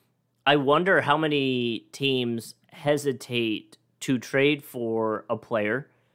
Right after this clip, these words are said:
potentially because they wonder if it'll mess with the chemistry and take too long for them to, you know, um, get that together for, for the team, and maybe that could end up ru-,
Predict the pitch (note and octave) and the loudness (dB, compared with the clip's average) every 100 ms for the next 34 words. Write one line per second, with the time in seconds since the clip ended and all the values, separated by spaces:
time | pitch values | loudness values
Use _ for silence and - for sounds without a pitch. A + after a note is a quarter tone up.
0 | _ _ _ - C#3 D3+ C#3+ - C#3+ C3+ | _ _ _ -8 0 0 2 0 2 2
1 | B2+ B2+ D3 C3+ B2 C#3 B2 B2+ C#3 C3+ | 0 -2 2 0 2 0 0 0 2 0
2 | A2+ B2 C#3 B2 A#2+ A#2+ B2 - A#2+ A#2+ | 0 -2 0 0 2 2 0 -2 -8 -8
3 | - C#3+ F#3 - B2 A#2+ A#2 A#2+ C3+ C3+ | -4 0 0 -2 -2 0 0 0 -2 -2
4 | - C3 B2+ B2+ A#2+ B2+ A2+ A#2+ A#2+ - | -2 -2 0 -2 -4 -6 -2 -4 -4 -4
5 | C3+ B2+ B2 A#2+ _ _ _ _ _ _ | 0 0 0 -4 _ _ _ _ _ _
6 | _ _ - C#3+ B2 B2 - - _ _ | _ _ 2 4 6 4 0 -20 _ _
7 | _ _ C3+ B2+ B2 A#2+ A#2 A#2 A2+ A2 | _ _ 2 4 4 4 2 -2 -4 -8
8 | _ _ _ _ C3 A#2+ C#3+ C#3 B2 B2 | _ _ _ _ -4 2 2 2 0 2
9 | B2+ C3 B2+ - A#2+ A#2+ A#2 A#2 F#2+ - | 2 4 2 0 0 2 0 -2 -8 -12
10 | _ _ _ _ - C3+ A#2 - D3+ C#3 | _ _ _ _ 0 0 0 0 2 4
11 | B2 B2+ B2 A2 B2+ A#2+ - B2 G#2 - | 2 2 0 2 0 0 -2 -4 -4 -8
12 | C3 A#2 A2 A#2 C#3 | -4 -4 -2 2 2